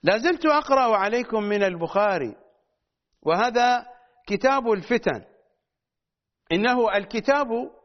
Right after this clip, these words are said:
الثالث والتسعون من كتب البخاري،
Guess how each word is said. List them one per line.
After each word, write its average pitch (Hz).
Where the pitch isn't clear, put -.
الثالث 233
والتسعون 220
من 190
كتب 240
البخاري، 185